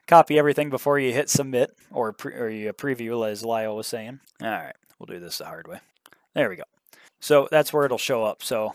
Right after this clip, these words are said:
it'll just show up in a box over here. That way you can just copy paste it each time.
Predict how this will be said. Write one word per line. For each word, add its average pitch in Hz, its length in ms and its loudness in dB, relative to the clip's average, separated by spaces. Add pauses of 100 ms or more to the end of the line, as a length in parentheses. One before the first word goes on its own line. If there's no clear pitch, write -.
(400)
it'll 117 240 -4
just 110 140 -6
show 127 160 -2
up 110 100 -4
in 120 60 -6
a 101 60 -8
box 104 340 -2
over 107 140 -8
here. 110 160 -8
That 117 160 -2
way 123 80 -4
you 120 80 -6
can 120 100 -10
just 104 160 -14
copy 123 320 -2
paste 135 320 -2
it 165 140 0
each 117 240 -8
time. 156 320 2